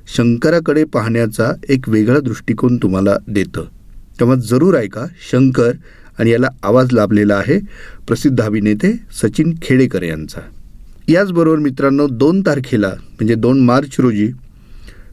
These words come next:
संजय सोनोनी यांनी लिहिलेलं थोर तत्त्वज्ञ महाराणी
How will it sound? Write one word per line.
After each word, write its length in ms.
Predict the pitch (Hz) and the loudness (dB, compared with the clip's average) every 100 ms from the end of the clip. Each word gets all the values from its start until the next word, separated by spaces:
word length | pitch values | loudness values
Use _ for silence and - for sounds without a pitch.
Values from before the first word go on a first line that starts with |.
| - | -4
संजय 320 | 131 135 156 208 | 2 4 4 2
सोनोनी 520 | 196 139 139 123 113 127 - | 0 0 2 2 0 -6 -4
यांनी 320 | 120 123 139 | 2 4 4
लिहिलेलं 380 | 131 120 117 113 - - - - - - | 4 4 0 -2 -6 -20 -20 -20 -16 -2
थोर 260 | 160 185 | 2 2
तत्त्वज्ञ 560 | 202 143 127 139 127 143 | 2 -2 0 0 2 2
महाराणी 640 | 123 117 131 123 123 175 | 2 4 4 4 2 -2